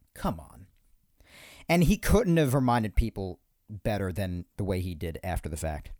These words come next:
My God, he's been making a fool of everybody since then, especially Toronto immediately after that for the rest of the series. Just great. <laughs> Judge needs to cheat. That's funny. That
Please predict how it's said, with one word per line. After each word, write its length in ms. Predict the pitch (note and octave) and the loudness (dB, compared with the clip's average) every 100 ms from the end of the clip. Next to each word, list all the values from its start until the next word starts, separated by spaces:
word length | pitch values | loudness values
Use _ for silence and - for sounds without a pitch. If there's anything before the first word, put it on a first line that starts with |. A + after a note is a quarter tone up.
| _ _ _ _ _ _ _ _ _ _ _ | _ _ _ _ _ _ _ _ _ _ _
My 160 | - A2+ | -8 -6
God, 300 | F2 F#2+ F2+ | -4 -4 -4
he's 80 | E2+ | -4
been 100 | G2 | -2
making 220 | G2+ F#2+ | -2 -2
a 20 | |
fool 260 | - A2+ G2+ | -4 -2 -2
of 100 | F2 | -2
everybody 400 | F2 D#2+ D#2+ E2 | -2 -4 -6 -6
since 240 | - D#2+ | -8 -8
then, 120 | F2 | -8
especially 580 | E2+ - A#2 - G2+ F#2 - - - - | -6 -2 -2 -2 -4 -6 -8 -20 -20 -10
Toronto 440 | - G2 G2 F2+ | -4 0 2 2
immediately 420 | E2+ G2+ G2 F2+ F2+ | 0 -2 -2 -2 -2
after 180 | F2+ | 0
that 160 | F2 E2 | -2 -4
for 100 | - | -4
the 60 | E2 | -6
rest 240 | F2 - | -6 -6
of 60 | D#2 | -8
the 60 | |
series. 380 | D2+ E2+ C#2+ D2+ | -6 -6 -6 -8
Just 220 | - - | -8 -10
great. 340 | - C#2+ C2+ - - _ _ - | -10 -12 -14 -16 -20 _ _ 2
<laughs> 1200 | - - - - - _ _ _ - - - - | 4 2 -12 -20 -20 _ _ _ -18 -16 -16 -16
Judge 300 | - F2+ D#2 | -8 -6 -6
needs 160 | E2+ D#2 | -8 -10
to 100 | - | -12
cheat. 340 | - - D2+ | -10 -10 -10
That's 200 | - F#2 | -8 -6
funny. 380 | - - - - - _ _ _ _ _ _ - | -8 -10 -10 -12 -14 _ _ _ _ _ _ -8
That 240 | D#2+ D#2+ | -6 -6